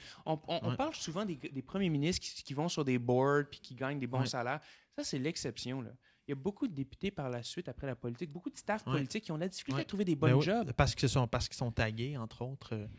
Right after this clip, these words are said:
Speaker 2: parce qu'ils sont tagués d'un point de vue partisan, évidemment, là.
Speaker 1: Absolument.
Speaker 2: Euh, beaucoup de personnes ne veulent pas les en voir.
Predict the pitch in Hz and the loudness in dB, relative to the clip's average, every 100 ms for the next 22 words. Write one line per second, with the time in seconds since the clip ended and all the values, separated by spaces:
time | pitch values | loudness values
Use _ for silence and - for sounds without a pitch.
0 | - - - 135 117 131 156 147 120 139 | -8 -6 -2 0 4 6 10 8 10 8
1 | 131 151 - - 120 214 147 123 117 170 | 8 2 0 -2 -2 -4 -8 -4 -4 -4
2 | 185 175 - 226 240 131 117 120 - 147 | -4 -4 -2 0 2 2 4 2 4 2
3 | 127 185 147 151 185 147 123 165 | 4 6 6 8 6 6 4 2